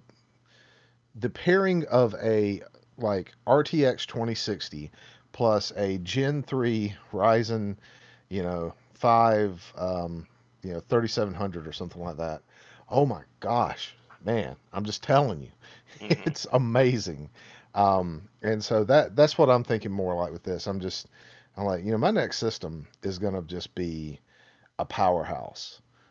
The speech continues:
Speaker 1: You know, I'm just, I'm gonna make a sleeper, like,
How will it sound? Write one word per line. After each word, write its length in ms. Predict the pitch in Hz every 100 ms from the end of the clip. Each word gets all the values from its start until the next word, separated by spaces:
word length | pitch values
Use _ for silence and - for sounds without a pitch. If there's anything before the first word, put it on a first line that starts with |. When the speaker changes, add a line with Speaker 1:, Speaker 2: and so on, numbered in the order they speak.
| _
Speaker 1:
You 120 | 82 82
know, 280 | 80 69 -
I'm 160 | 117
just, 160 | 127 -
I'm 120 | 120
gonna 140 | 139 117
make 480 | 110 110 107 - - _ _
a 420 | 101 98 90 85 78
sleeper, 1000 | - - 123 127 127 123 113 107 98 90 - - - _ 95
like, 420 | 95 87 78